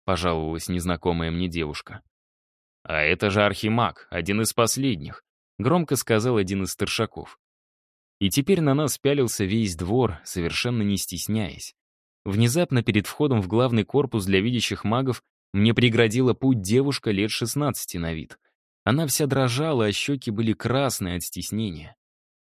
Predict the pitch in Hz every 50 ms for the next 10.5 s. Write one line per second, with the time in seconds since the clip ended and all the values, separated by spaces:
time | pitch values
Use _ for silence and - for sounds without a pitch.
0 | _ _ _ - 90 - - - 104 90 - 95 - 107 101 - - 170 160 110
1 | - - - 87 80 78 78 - - 85 85 - - 87 85 78 71 - - -
2 | _ _ _ _ _ _ _ _ - 123 123 123 127 127 127 123 135 143 143 139
3 | 156 156 120 85 80 78 82 87 92 - - - 95 87 92 107 113 98 92 90
4 | 85 87 90 90 92 95 92 87 87 87 82 - - - - _ _ _ _ _
5 | _ _ _ _ _ _ - 107 107 117 131 151 160 170 143 98 90 92 107 117
6 | 107 - - - - - - - 87 82 82 - - 80 - 82 - 87 90 -
7 | - 92 87 82 76 71 - - _ _ _ _ _ _ _ _ _ _ _ _
8 | _ _ 143 143 151 - - - 190 175 143 151 151 139 - - - 92 85 -
9 | - 92 - - 104 98 98 98 92 90 95 90 92 92 - - 98 98 92 85
10 | 87 87 80 80 - - - - -